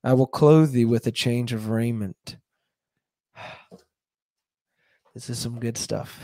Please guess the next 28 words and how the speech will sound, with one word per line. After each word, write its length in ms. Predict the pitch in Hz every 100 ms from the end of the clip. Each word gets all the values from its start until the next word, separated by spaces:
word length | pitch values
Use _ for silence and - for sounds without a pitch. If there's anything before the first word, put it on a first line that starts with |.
| - 139 - - _ _ -
<laughs> 640 | - - - - _ -
"The 180 | 120 131
third 500 | - - 170 165 -
also 840 | - 151 180 175 - 131 120 120 _ _ _ _ _ _
a 80 | 123
mark 380 | 131 131 135 131
on 140 | 127
his 140 | 120 -
forehead, 680 | 127 131 120 101 110 131 _ _ _ _ _ _ _ _ _ _ _ -
and 120 | 120
gave 220 | 123 120
him 100 | 143
a 80 | 143
roll 580 | 139 131 120 113 127 _ _ _ _ _ _ _
with 300 | - 120 -
a 60 | 131
seal 400 | - - 156 135
upon 320 | 120 123 117
it, 160 | 104 - _ _ _
which 220 | - 113
he 100 | 127
bid 300 | 120 123 135
him 220 | 139 139
look 300 | 131 139 139
on 220 | 139 131 110
as 120 | 110
he 100 | 123
ran, 520 | 123 131 120 110